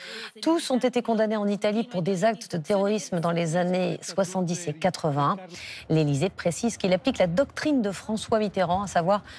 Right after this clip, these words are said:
offrir l'asile aux anciens brigadistes, sauf pour les crimes de sang.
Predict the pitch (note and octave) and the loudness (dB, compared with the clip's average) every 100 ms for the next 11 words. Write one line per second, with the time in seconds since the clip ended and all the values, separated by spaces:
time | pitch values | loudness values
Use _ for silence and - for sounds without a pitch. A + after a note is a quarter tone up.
0 | - - A#3+ - B3 G#3+ G3 F3+ G3 E3+ | -18 0 0 2 2 2 2 2 0 0
1 | E3 D#3+ G3 G#3+ - A#3+ G3+ E3+ D#3 F#3 | 2 2 2 0 0 0 2 2 2 0
2 | - - - - A3 A3+ - - - D#3+ | -4 -10 -10 0 0 0 -10 -20 -2 0
3 | D#3 - C4 A3 D#3+ - D3+ | 0 0 2 4 2 0 -2